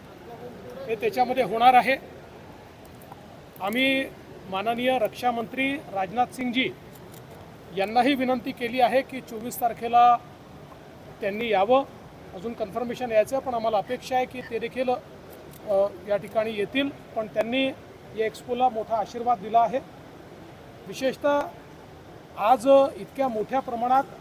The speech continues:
डिफेन्स प्रोडक्शन सुरू असताना महाराष्ट्रासारखं राज्य जिथे दहा ऑर्डनन्स फॅक्टरीज आहेत आणि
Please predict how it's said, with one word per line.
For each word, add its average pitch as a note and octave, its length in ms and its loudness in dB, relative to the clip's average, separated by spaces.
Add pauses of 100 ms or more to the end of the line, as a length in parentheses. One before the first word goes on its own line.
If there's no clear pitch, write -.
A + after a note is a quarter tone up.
(180)
डिफेन्स B3+ 300 -6
प्रोडक्शन A#3 460 -4
सुरू B3+ 260 -6
असताना G#3 440 0 (1120)
महाराष्ट्रासारखं A#3 800 4
राज्य G#3+ 280 0
जिथे G#3+ 280 -4 (140)
दहा G3+ 160 2
ऑर्डनन्स A3 420 4
फॅक्टरीज A#3+ 400 -4
आहेत D3 120 0 (640)
आणि A3+ 160 -2